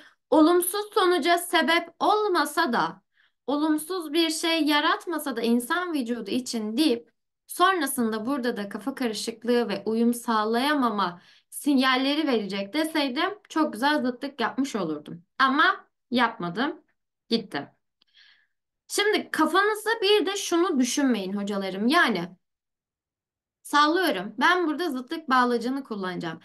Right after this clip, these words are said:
Ben bu cümlede neye zıtlık yapabilirim? Bakın ben hemen şunun altını çizdim. Dedim ki sayısız bir şeyden bahsediyorsa bunu bir tekile çekebilir. Kümeden tekile çekebilir.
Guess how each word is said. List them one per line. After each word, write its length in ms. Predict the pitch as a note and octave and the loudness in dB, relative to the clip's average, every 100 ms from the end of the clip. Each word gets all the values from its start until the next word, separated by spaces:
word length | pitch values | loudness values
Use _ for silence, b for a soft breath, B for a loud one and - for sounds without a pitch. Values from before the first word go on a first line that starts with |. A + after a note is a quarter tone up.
| B B B | B B B
Ben 420 | - F4 A4+ G#4 E4 | 2 2 4 2 0
bu 120 | G4 | 2
cümlede 580 | D#4 C#4+ B3+ G#3 G3+ G3+ G3 A#3 | 4 4 4 0 -4 -4 0 2
neye 360 | D4 F#4 G4 | 2 2 0
zıtlık 400 | A3 G#3 F#3+ F3 | -2 -8 -12 -12
yapabilirim? 600 | E3+ D#3+ E3 D#3+ D#3+ E3+ - | -10 -8 -10 -10 -10 -10 -2
Bakın 360 | D4+ C#4 G3 G3+ | -2 0 -2 2
ben 200 | D4 F4+ | 2 0
hemen 380 | F4+ G4+ F#4+ F#4+ | -4 0 0 0
şunun 300 | E4+ E4+ D#4 | -2 0 2
altını 460 | C#4 C#4 C#4 D4 | 2 0 -4 -8
çizdim. 500 | - A#3+ F3+ G#3 C#4+ - B B B D4+ | -4 -4 -4 -8 -10 -14 B B B -2
Dedim 280 | D#4+ G#4 | -2 -2
ki 160 | G4+ B3 | -4 -4
sayısız 920 | - - D#4 D#4+ D#4 - G4 F4 B3+ | -4 2 4 4 0 -2 -2 -2 -4
bir 160 | A#3+ B3+ | -2 -2
şeyden 460 | B3 B3 A3 A3+ A#3 | -4 -6 -4 -4 -2
bahsediyorsa 640 | C#4+ C#4 E4 E4+ E4 F#4+ | -2 -4 -4 -4 -4 -6
bunu 340 | C4+ D4 D#4+ | -4 -2 -2
bir 280 | B3 C#4+ C#4+ | -2 -2 -6
tekile 460 | - B3 - C#4 D4+ | -8 -8 -4 -2 -2
çekebilir. 600 | A#3 G#3+ G3 D#3+ D3 - B B B _ | -4 -6 -8 -8 -12 -18 B B B _
Kümeden 680 | - D#4 D#4 C#4+ E4+ F4+ D4+ | 0 2 2 2 2 2 0
tekile 400 | C#4 B3 G#3+ G3 | -2 -4 -6 -6
çekebilir. 560 | F3+ F3+ F3 D3+ D#3 | -8 -8 -8 -8 -10